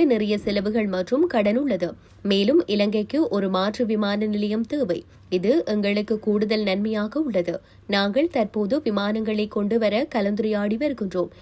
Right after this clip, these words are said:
இது ஒரு பெரிய விடயம். இதற்காக சரியான முதலீட்டாளர்களை நாம் கொண்டு வர வேண்டும். அத்துடன் விமானங்களை பழுது பார்ப்பது போன்ற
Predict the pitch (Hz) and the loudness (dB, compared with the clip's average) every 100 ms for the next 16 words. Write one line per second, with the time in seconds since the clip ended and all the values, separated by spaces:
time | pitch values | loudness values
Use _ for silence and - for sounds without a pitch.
0 | - 190 190 196 196 302 254 214 233 277 | -6 -2 0 0 0 2 0 2 2 0
1 | 247 175 - - - 185 185 196 - 202 | -2 -4 -8 -20 -10 -4 -2 -2 -2 -2
2 | 202 240 330 - 196 208 208 208 185 180 | -2 -2 0 0 -2 0 0 0 -2 -2
3 | 208 226 220 208 214 214 208 208 196 196 | 0 0 0 -2 -2 -2 -2 -2 -2 -2
4 | 208 240 277 247 175 170 175 175 - - | -2 -2 0 0 2 0 0 -2 -8 -12
5 | - 208 220 214 277 311 214 202 208 220 | -2 0 2 2 4 4 2 2 2 0
6 | 214 214 214 208 196 233 220 214 214 208 | -2 -2 -2 -2 0 -2 -2 -4 -2 -4
7 | 202 202 196 226 | -2 -4 -2 0